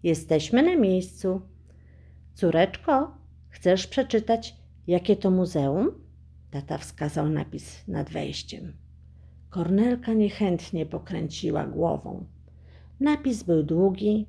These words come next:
a ona dopiero uczyła się czytać. Nie obchodziło jej, co to za muzeum, więc po co miała się męczyć? "Jestem pewien, że ci się tutaj spodoba".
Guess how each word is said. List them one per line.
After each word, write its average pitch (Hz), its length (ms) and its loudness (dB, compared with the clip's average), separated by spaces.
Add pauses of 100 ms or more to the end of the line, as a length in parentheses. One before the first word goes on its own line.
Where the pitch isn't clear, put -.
(420)
a 175 160 -6
ona 185 280 2
dopiero 185 420 0
uczyła 185 420 -2
się 226 160 -6
czytać. - 680 -8 (520)
Nie 403 180 6
obchodziło 170 640 2
jej, - 280 -4 (520)
co 165 160 0
to 156 180 -2
za 160 180 0
muzeum, 156 600 -6 (420)
więc 294 460 2 (120)
po 339 100 0
co 202 160 2
miała 151 320 2
się 165 180 -2
męczyć? - 680 -8 (880)
"Jestem 196 460 0
pewien, 196 800 -2 (200)
że 170 260 2
ci 180 180 -2
się 175 220 2
tutaj 208 380 2
spodoba". 180 840 2